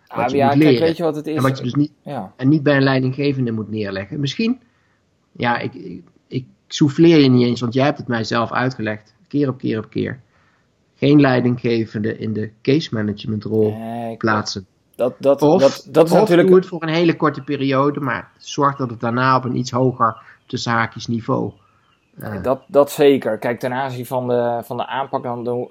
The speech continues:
Speaker 2: dan, dan, dan kan ik wel honderd tips, eh, eh, geven, zeg maar, na de ziekmelding. Eh, want daar zie ik heel veel dingen fout gaan. Ehm, en die basisstructuur, ja, dat heb ik al heel vaak eigenlijk, eh, uitgelegd, dat het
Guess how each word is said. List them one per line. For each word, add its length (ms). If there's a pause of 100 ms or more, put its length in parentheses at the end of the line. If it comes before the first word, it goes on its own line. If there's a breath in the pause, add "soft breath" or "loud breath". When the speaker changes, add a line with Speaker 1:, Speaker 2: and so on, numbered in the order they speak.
Speaker 2:
dan, 180
dan, 220
dan 260
kan 120
ik 60
wel 120
honderd 280
tips, 340
eh, 280 (300)
eh, 60
geven, 640
zeg 240
maar, 180
na 260
de 100
ziekmelding. 840
Eh, 360
want 140
daar 220
zie 140
ik 80
heel 160
veel 100
dingen 240
fout 300
gaan. 520
Ehm, 420 (140)
en 120
die 140
basisstructuur, 640
ja, 100
dat 80
heb 80
ik 80
al 80
heel 140
vaak 340
eigenlijk, 580
eh, 280
uitgelegd, 640
dat 140
het 200